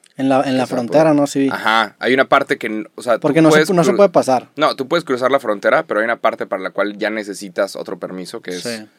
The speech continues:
Speaker 2: entrar a, entrar al país.
Speaker 1: El, el a-, el kilómetro treinta y seis,
Speaker 2: Ajá, hay,
Speaker 1: algo
Speaker 2: hay una
Speaker 1: así.
Speaker 2: parte que, que ellos permiten para que suceda como comercio rápido.
Speaker 1: Ujú.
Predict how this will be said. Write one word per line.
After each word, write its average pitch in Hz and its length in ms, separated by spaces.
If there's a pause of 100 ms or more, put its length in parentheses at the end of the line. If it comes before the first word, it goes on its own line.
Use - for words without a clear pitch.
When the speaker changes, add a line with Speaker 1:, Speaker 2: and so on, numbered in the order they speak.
(160)
Speaker 2:
entrar 101 340
a, 98 180
entrar 101 360
al 101 100
país. 82 420
Speaker 1:
El, 127 180
el 127 140
a-, 123 120 (140)
el 120 180
kilómetro 123 500
treinta 123 380
y - 60
seis, - 120
Speaker 2:
Ajá, 117 220
hay, 117 220
Speaker 1:
algo 110 80
Speaker 2:
hay 135 120
una 135 100
Speaker 1:
así. 113 80
Speaker 2:
parte 127 360
que, - 180
que 113 100
ellos 107 160
permiten 101 380
para 90 160
que - 100
suceda 104 280
como 95 180
comercio 92 420
rápido. 90 420
Speaker 1:
Ujú. 110 220